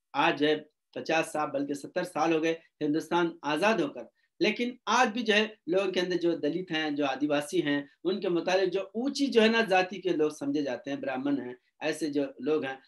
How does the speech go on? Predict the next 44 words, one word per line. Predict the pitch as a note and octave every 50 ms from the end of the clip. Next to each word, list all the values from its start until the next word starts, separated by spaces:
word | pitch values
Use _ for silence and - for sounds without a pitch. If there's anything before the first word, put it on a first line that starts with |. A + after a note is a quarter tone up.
| _ _ -
वो | D3+ G#3 A#3
जो | A3+ G#3+ G#3
है | A3+ A#3 - - -
आज | F#3 A3 B3+ C#4 B3 A3
भी | A#3 D#4 D4
उनको | C4 B3 - A#3+ A3+
मोहब्बत | G#3 F#3+ F#3 D#3+ F3+ F#3 -
की | - F#3
नजर | D#3+ C#3+ D3 D3+
से | C#3+ - C#3+
नहीं | B2+ B2 A#2
देखते। | A2+ - - _ _ - - _ _ _ _ _ _ _ _ _ _ _ _ _
अपने | - D3+ D3 D#3+ F3 E3
बेटा | C#3+ C#3+ C#3+ C#3+ D3+ D3
बेटी | D3 C#3+ C#3 D3 C#3+ B2+
लेन | B2 C3 C3+ C3 B2
देन | B2+ B2+ B2+ B2 B2 _ _ _ _ -
या | C#3+ C#3
अपने | C3+ C3+ - D3+ C#3+
जो | C3+ C3+
है | B2+ C3
ना | C#3 C3+ - - _
म-, | A2+ A#2+ B2 A#2 - -
रिश्तेदार | B2+ C#3 C#3 - - B2 C3 C3+ C#3 A#2
बनाना, | A2+ B2 B2 B2 A#2+ A#2 B2 B2 - _ _ _ -
उनकी | E3+ F#3 F3+ - -
जो | D#3+ E3+ E3+
है | F3+ F3+
उनके | F3 E3+ F3 E3 E3+
अंदर | D#3+ D#3 E3+ E3+ E3 - - _ _ -
हालांकि | D3 E3 E3+ F3 F3 F#3 F#3 F3+ F3+ - _ _ _ -
हु-, | F3+ F3+ -
हुकूमत | D3 D3 D3 - F#3+ G3 G#3 G#3 G3+ -
के | - F3+ D3+
डंडे | - D#3 D#3+ E3+ F3+ G#3+ G#3+
के | G#3+ G3 E3
जोर | C#3+ D#3+ F#3+ G#3+ G#3+
से | - G#3+
तो | G3+ - G#3
वो | G#3+ G#3+
खामोश | - - A3+ B3+ C#4 C#4+ C4
बैठ | A3 A#3 F3+ F3+
सकते | - D#3 - _ -
हैं, | A2+